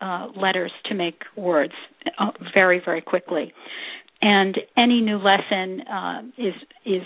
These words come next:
presented. Uh, there's always a review every single day of the skill that was previously learned. Then there's a presentation of a, a new sound, and the way it's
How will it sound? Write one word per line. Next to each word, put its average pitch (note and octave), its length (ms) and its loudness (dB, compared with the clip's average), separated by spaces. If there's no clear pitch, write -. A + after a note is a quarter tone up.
presented. F#3+ 800 0
Uh, E3 520 -2
there's F#3 200 2
always A#3 320 6
a A3 120 2
review G3+ 440 -4
every G3 340 -6
single G3 280 -4
day F3+ 380 -2
of G3+ 240 0
the G3 80 2
skill G3 240 4
that G3 120 -2
was G3 120 -4
previously F#3+ 600 -4
learned. F3+ 460 0
Then F#3+ 160 -2
there's F#3+ 220 0
a F#3 80 0
presentation F#3+ 840 -2
of F3 220 -6
a, F3 280 -10
a F#3+ 80 -8
new F3+ 220 -6
sound, G3 460 2
and G3 160 -2
the G3 80 -2
way G3 140 0
it's F#3+ 160 4